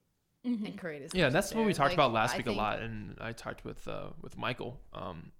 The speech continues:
Speaker 3: who was projecting it after the movie.
Speaker 2: Yeah.
Speaker 3: And we kinda talked about this last week with Minding the Gap and, and Shirkers, about how these are, like, just such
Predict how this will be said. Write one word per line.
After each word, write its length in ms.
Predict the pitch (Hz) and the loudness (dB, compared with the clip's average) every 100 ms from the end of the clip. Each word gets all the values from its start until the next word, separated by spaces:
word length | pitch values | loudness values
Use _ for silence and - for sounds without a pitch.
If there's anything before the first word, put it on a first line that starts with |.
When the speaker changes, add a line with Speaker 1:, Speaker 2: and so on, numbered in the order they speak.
| - - | -20 -16
Speaker 3:
who 80 | 117 | -14
was 160 | 107 | -14
projecting 480 | - 135 113 - 95 | -12 -10 -10 -10 -12
it 100 | 92 | -10
after 300 | - 87 - - | -10 -10 -10 -12
the 40 | |
movie. 220 | 90 - | -10 -10
Speaker 2:
Yeah. 60 | 120 - - | -10 -14 -8
Speaker 3:
And 80 | |
we 100 | 143 | -2
kinda 140 | 143 190 | 4 4
talked 160 | 180 | 4
about 140 | 156 135 | 4 2
this 160 | 127 | 2
last 240 | 131 139 - | 4 2 2
week 180 | 120 120 | -2 0
with 180 | 110 | -2
Minding 280 | - 117 117 | 0 0 0
the 80 | 104 | -4
Gap 340 | 113 113 117 | 0 0 0
and, 260 | 113 110 95 | -2 -8 -8
and 120 | 101 | -8
Shirkers, 400 | - 139 151 123 | -2 -2 0 -4
about 160 | 123 117 | -4 -6
how 100 | 127 | -4
these 180 | 120 117 | -4 -6
are, 40 | |
like, 200 | 113 - | -6 -8
just 260 | - - - | -10 -12 -10
such 440 | - - - - | -12 -10 -8 -10